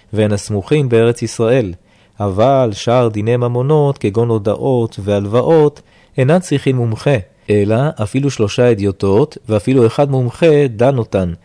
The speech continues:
שבדיני ממונות אין צריך בית דין של שלושה, אלא מותר ליחיד לדון. לפיכך, דנין בהודאות והלוואות וכיוצא בהן בחוץ על הארץ, אף על פי שאין בית דין של חוץ על הארץ,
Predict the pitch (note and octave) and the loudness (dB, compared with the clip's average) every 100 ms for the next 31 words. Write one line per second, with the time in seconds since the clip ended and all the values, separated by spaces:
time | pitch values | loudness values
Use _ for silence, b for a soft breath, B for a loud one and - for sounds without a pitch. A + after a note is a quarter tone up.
0 | b b b - G2 G2+ G2+ C#3 B2+ B2 | b b b -4 -2 -2 -2 0 0 0
1 | D3+ D3+ - E3 D3 B2+ A2 A2+ A#2+ A#2+ | 0 0 0 -2 0 -2 0 -2 0 -2
2 | A2+ G#2 G#2+ G#2 - D3 C3 B2 A2 G#2 | -2 -4 -4 -4 0 2 2 0 -2 -2
3 | G#2 - C#3 B2+ G#2+ G#2 - C#3 B2 A#2+ | -4 -2 -2 0 0 -2 0 2 2 -2
4 | - A2+ G#2 G#2 F#2+ E2 - b b b | -8 -4 -2 -2 -2 -4 -10 b b b
5 | B2 - A#2 - G#2 G#2 - b b b | -4 -2 -2 0 0 -2 -10 b b b
6 | b G#2+ A2 F#3+ F#3+ D#3 A#2+ A#2+ D#3+ B2+ | b -2 0 0 2 2 4 4 2 2
7 | A#2 A2 A2+ D3+ C3+ A2 G#2+ - E3+ D#3 | 0 2 2 2 0 0 0 0 -2 0
8 | B2+ B2 B2+ - A2 - D3 - B2 A2+ | 0 0 -2 -4 -4 -2 -4 0 0 2
9 | B2 C3+ F#2+ - - b b b b F#2+ | 2 0 -2 -4 -14 b b b b -4
10 | - F2+ D#3 - A#2+ C#3+ C3 B2+ A2+ A2 | -4 -4 -4 0 0 0 0 -4 -4 -4
11 | C#3 - A2 C3 C3+ B2+ B2+ D#3+ D3 C3+ | -2 -2 -4 -4 -2 0 2 2 0 0
12 | C3 - | 0 -4